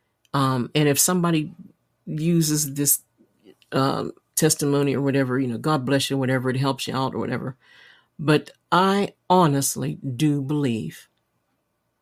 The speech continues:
that it was messing around with these sh-, these covid shots. I really,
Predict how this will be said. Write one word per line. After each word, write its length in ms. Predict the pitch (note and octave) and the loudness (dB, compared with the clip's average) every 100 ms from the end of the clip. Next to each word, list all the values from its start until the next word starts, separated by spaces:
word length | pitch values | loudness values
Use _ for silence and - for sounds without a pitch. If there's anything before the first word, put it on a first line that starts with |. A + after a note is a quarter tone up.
| _ | _
that 280 | C3+ B2+ C#3 | -4 2 4
it 160 | C3 - | 4 2
was 220 | C3 C3 | -2 0
messing 340 | C#3+ C#3 C3+ | -2 -2 -2
around 220 | C#3 C#3+ | -2 -2
with 80 | C3 | -2
these 160 | - - | -4 -4
sh-, 180 | - - | -4 -4
these 220 | C3 - | -4 -4
covid 480 | - D3+ A#2+ A#2 A#2 | 0 0 2 -2 0
shots. 500 | - B1+ - - - _ _ _ _ _ _ _ _ _ _ _ _ - | -2 -4 -6 -8 -8 _ _ _ _ _ _ _ _ _ _ _ _ -2
I 120 | C#3 | 0
really, 460 | B2+ B2 D3 D#3 | 0 0 2 2